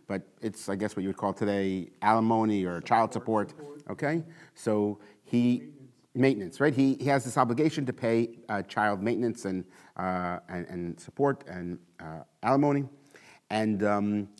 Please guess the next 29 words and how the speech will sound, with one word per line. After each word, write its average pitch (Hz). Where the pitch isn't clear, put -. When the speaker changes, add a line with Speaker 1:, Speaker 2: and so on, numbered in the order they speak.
Speaker 1:
he 113
is 113
doing 190
that. 85
He's -
paying, 139
making 127
his, 104
his, 95
uh, 90
monthly 107
payments, 156
uh, 98
and 110
he 113
decides 117
he 123
wants 110
to -
leave 98
the 98
country 117
to -
go 90
on 101
a 92
business 85
trip. -
Um, 95